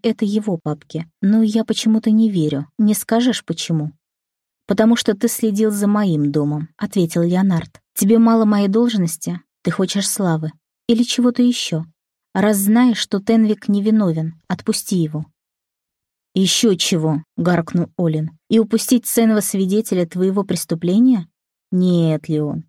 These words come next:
Нэтан остается здесь. По крайней мере, пока мне это нужно». «И что ты ему предъявишь?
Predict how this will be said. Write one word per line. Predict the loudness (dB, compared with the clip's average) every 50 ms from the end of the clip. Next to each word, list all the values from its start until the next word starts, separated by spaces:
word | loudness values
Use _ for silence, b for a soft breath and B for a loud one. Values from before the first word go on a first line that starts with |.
| _ _ -2
Нэтан | 0 2 2 2 0 0 0 0 0
остается | 0 -2 -2 -2 0 0 -2 -2 -2 -4
здесь. | -2 0 0 0 0 0 0 -2 -6 -10 -16 _ _ _ _ _
По | -2 0
крайней | 2 2 4 4 4 4
мере, | 4 2 2 0 0
пока | -2 -4 -2 0 0 2
мне | 4 4 4 4 2 0 -2 -2
это | -4 -6 -6 -2 -2 0
нужно». | 0 0 0 -2 -4 -8 -10 -10 -12 -14 _ _ _ _ _ _ _ _ _ _ _ _ _ _ _ _ _ _ _ _ _
«И | -4
что | -4 0 0 0
ты | 2 4 4
ему | 4 4 2
предъявишь? | 2 0 0 0 0 0 0 0 0 -2 -2 -6 -8 -16